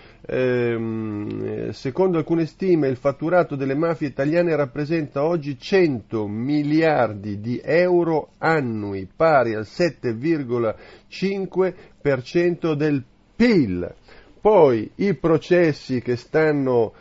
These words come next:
ehm, così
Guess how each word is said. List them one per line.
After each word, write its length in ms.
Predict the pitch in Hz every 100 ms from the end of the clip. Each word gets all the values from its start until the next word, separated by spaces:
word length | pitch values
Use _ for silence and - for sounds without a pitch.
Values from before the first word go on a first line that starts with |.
| - -
ehm, 1600 | 120 120 117 113 107 107 104 104 98 95 98 101 - - 110
così 420 | 104 123 147 120